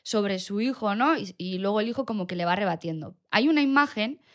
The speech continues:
en el que el hijo le está diciendo a su madre, sí, porque argumentando, ¿no? Porque la Tierra es plana. ta-,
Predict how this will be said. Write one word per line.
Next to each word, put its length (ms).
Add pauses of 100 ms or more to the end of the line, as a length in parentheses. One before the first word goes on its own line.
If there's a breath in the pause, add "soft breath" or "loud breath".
(240 soft breath)
en 160
el 140
que 140
el 80
hijo 420
le 100
está 280
diciendo 360
a 60
su 140
madre, 340
sí, 120
porque 380
argumentando, 580
¿no? 140
Porque 220
la 220
Tierra 200
es 80
plana. 300
ta-, 80